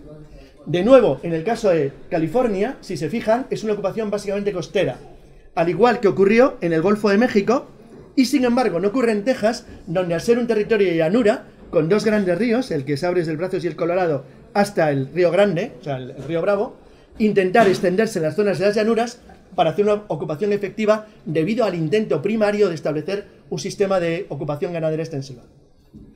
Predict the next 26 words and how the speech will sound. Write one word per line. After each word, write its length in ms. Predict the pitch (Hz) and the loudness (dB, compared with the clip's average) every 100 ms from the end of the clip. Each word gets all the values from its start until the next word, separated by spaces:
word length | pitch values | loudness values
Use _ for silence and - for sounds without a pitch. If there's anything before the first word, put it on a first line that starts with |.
| _ - | _ -4
Bueno, 280 | 175 143 - | -2 -2 -4
con 220 | 190 226 | -2 0
esto 220 | 247 277 | 2 2
lo 100 | 214 | 2
que 80 | 165 | -2
se 140 | 147 | -2
puede 180 | 180 208 | 4 6
ver 180 | 226 226 | 6 2
son 200 | 202 175 | -2 -2
dos 160 | 160 | -4
cosas. 440 | - 247 147 - - | -6 -8 -8 -12 -6
Ahí 180 | 156 214 | -2 0
arriba, 440 | 196 247 196 269 - - | 0 0 -2 -2 -8 -14
donde 220 | 135 143 139 | -8 -6 -4
está 400 | 143 196 196 - - - | 0 0 0 -8 -20 -10
en 60 | 147 | -2
la 100 | 160 | -2
isla 200 | 175 196 | 0 0
de 40 | |
Vancouver, 460 | 175 160 147 214 190 | 0 -2 -2 0 0
en 80 | 151 | -2
la 100 | 143 | -2
Columbia 300 | 156 175 175 | -4 -2 -2
Británica, 420 | 156 170 196 165 | -2 -4 -4 -6
en 80 | 147 | -6
Canadá, 420 | 139 160 190 | -4 -2 -2